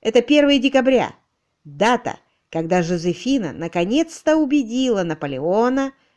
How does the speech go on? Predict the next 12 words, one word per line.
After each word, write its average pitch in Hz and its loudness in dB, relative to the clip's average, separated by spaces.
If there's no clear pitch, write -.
обвенчаться 240 -6
с - -16
ней. 135 -12
Но 277 -4
Наполеон 226 0
одурачил 180 -4
её, 143 -10
отказавшись 196 -2
от 226 -6
присутствия 330 -4
приходского 311 -6
священника 156 -8